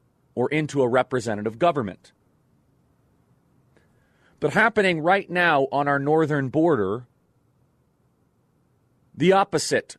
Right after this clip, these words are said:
story is unfolding. It is the Roman story. In Canada, you have officially seen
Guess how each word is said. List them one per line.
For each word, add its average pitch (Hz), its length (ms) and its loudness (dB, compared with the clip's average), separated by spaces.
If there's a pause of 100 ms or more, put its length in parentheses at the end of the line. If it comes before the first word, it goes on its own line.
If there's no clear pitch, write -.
story 139 580 -2
is 120 140 -2
unfolding. 131 680 -2 (540)
It 170 120 0
is 156 140 2
the 165 140 0
Roman 170 420 0
story. 110 540 -4 (480)
In 165 180 0
Canada, 151 600 0 (800)
you 170 160 0
have 180 80 2
officially 175 580 -2
seen 143 640 0